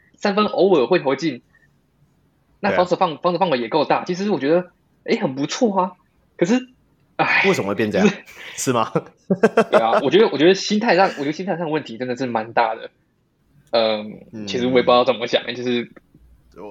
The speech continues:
Speaker 1: 我不知道台湾有没有所谓的投篮教练之类的，可不可以帮他调一下他的投篮？
Speaker 2: 我，我觉得蓝少辅都练得出来，因为蓝少辅真的在U B A的时候几乎很少投三分线，然后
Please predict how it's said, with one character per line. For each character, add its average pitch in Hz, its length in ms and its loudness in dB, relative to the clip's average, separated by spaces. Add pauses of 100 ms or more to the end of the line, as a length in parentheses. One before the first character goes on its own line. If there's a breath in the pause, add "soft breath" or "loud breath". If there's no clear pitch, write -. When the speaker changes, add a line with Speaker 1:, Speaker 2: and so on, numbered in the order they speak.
(140)
Speaker 1:
我 135 60 -4
不 - 60 -2
知 147 40 4
道 151 480 4
台 - 100 -10
湾 135 140 2
有 120 60 -8
没 123 40 -8
有 117 240 -6 (200)
所 113 140 -8
谓 135 120 0
的 110 140 0
投 - 160 -4
篮 117 120 -4
教 127 120 0
练 117 180 -2
之 113 100 -14
类 113 160 -10
的， 131 140 -14 (640 soft breath)
可 - 80 -12
不 120 40 -12
可 143 80 0
以 139 60 2
帮 127 120 0
他 131 240 0 (200)
调 - 200 -4
一 113 40 -4
下 120 120 2
他 123 80 0
的 117 80 2
投 107 240 -10
篮？ 104 160 -16 (680 soft breath)
Speaker 2:
我， 123 180 -6 (140)
我 147 100 -2
觉 139 200 4
得 143 80 4
蓝 135 200 2
少 151 200 -2
辅 104 160 -10
都 117 200 -2
练 120 160 -4
得 101 120 -6
出 95 200 -8
来， 90 80 -2
因 175 80 2
为 185 60 4
蓝 123 160 0
少 139 160 -2
辅 95 100 -10
真 113 220 -4
的 101 60 -6
在 113 100 0
U 101 140 -8
B 98 180 -6
A 90 40 -2
的 90 80 -6
时 92 100 -6
候 95 60 -4
几 98 200 -8
乎 101 100 -4
很 98 220 -10
少 85 160 -6
投 85 280 -8
三 85 220 -12
分 82 200 -16
线， - 200 -12 (400)
然 92 80 -8
后 95 320 -4